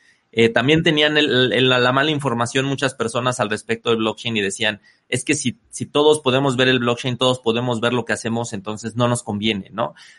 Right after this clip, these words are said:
Hay que entender que es una fro-, es una plataforma cri-, criptográfica, por lo tanto, no, a pesar de que todos tengamos la información, no es legible para todos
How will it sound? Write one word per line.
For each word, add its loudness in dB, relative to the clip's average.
Hay 2
que 2
entender 2
que -4
es -4
una 0
fro-, -2
es 0
una 0
plataforma 0
cri-, -10
criptográfica, 2
por 2
lo 2
tanto, 0
no, 2
a -2
pesar 0
de -4
que -10
todos 0
tengamos -4
la 2
información, -2
no 4
es 2
legible 2
para 0
todos -2